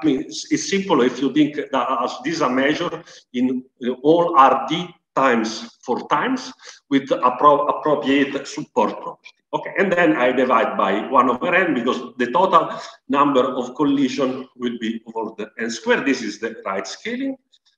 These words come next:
So this is really the empirical flux.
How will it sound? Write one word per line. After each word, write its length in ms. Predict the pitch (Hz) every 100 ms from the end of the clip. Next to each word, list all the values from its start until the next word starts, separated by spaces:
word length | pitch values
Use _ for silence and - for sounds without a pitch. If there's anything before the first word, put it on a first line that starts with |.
| _
So 240 | 147 139
this 180 | 175 165
is 240 | 147 110 - - -
really 280 | 123 120 117
the 220 | 107 110
empirical 460 | 110 117 156 139 120
flux. 560 | - 208 269 - -